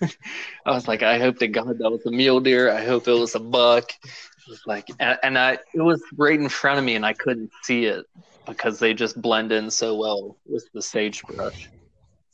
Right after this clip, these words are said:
And then Steve got up to me and he's like, "Well, where is it?" I was like, "It's right there." And he was like, "Oh, I don't see it." And I was like, "Me neither." So I started <laughs> walking up towards it. And he's like, "All right, well, I see its body, but I don't see any antlers."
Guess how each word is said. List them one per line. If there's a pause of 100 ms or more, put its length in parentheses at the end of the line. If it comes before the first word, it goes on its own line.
(1300)
And
then
Steve
got
up
to
me
and
he's
like,
"Well,
where
is
it?"
I
was
like,
"It's
right
there."
And
he
was
like,
"Oh,
I
don't
see
it."
And
I
was
like,
"Me
neither." (520)
So
I
started (500)
<laughs>
walking
up (100)
towards
it. (120)
And
he's
like, (160)
"All
right,
well,
I
see
its
body,
but
I
don't
see
any
antlers."